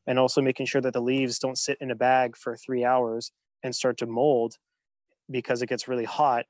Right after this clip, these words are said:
and they start to ferment basically, and make sure that they get back to the facility on time. Like, all these, like, totally specific details were, were Enrique's portion essentially of building this system and model where it was, it was time efficient, cost efficient,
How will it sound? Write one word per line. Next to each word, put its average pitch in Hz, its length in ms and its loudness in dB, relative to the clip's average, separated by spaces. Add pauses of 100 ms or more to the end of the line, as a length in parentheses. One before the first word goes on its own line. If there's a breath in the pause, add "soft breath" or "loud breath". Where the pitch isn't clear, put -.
and 123 60 -14
they - 20 -8
start - 180 -10
to 123 60 -10
ferment 123 440 -4
basically, 117 440 -4 (380 loud breath)
and 131 140 6
make 135 120 6
sure 143 120 6
that 135 120 6
they 127 80 4
get 123 120 4
back 123 140 4
to - 80 -20
the 123 80 -4
facility 123 460 2
on 110 140 -4
time. 117 420 -2
Like, 127 220 -2
all 151 260 8
these, 165 220 2
like, 139 140 2 (400)
totally 156 600 2
specific 135 480 -4
details 139 520 0 (480 soft breath)
were, 135 600 6
were 131 200 4
Enrique's 131 540 2
portion 135 460 -4
essentially 120 400 -4
of 113 180 -4
building 127 320 2
this 117 300 -4
system 123 520 2
and 110 120 -6
model 117 420 4
where 117 200 -2
it 120 60 -2
was, 117 240 -4 (340 soft breath)
it 131 60 2
was 120 200 4
time 147 280 4
efficient, 135 480 2 (280 soft breath)
cost 131 280 4
efficient, 127 460 -2